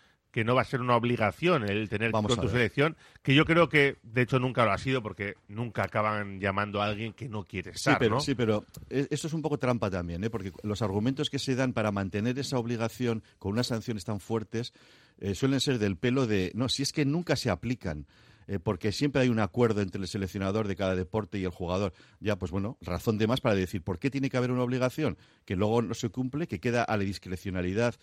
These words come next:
Speaker 2: de quien la puede aplicar, sea gobierno, C S D, o sea, o sea federación, o atención, sea Federación Vasca, eh, en, a nivel autonómico? Porque aquí también existe esa obligación en la ley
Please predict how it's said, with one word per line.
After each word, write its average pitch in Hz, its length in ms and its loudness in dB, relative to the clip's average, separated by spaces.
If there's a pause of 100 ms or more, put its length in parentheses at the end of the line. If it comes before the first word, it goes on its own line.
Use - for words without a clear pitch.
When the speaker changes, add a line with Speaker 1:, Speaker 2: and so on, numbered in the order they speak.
(280)
Speaker 2:
de 87 160 -6
quien 92 160 -2
la 85 80 0
puede 104 160 0
aplicar, 98 480 -2 (300)
sea 101 240 -2
gobierno, 95 520 0
C 98 120 -10
S 98 140 -4
D, 104 200 0 (340)
o - 140 -8
sea, 90 800 0 (600)
o 90 120 -6
sea 107 160 0
federación, 92 600 -2
o 98 160 4
atención, 101 580 -2 (260)
sea 123 260 0
Federación 104 520 0
Vasca, 107 500 0 (360)
eh, 95 400 0
en, 87 80 -2
a 95 80 0
nivel 95 240 0
autonómico? 107 500 0
Porque 90 140 -2
aquí 90 140 -4
también 117 260 0
existe 104 360 -4
esa 107 200 -2
obligación 95 500 -2
en 90 80 -2
la 85 100 0
ley 95 300 0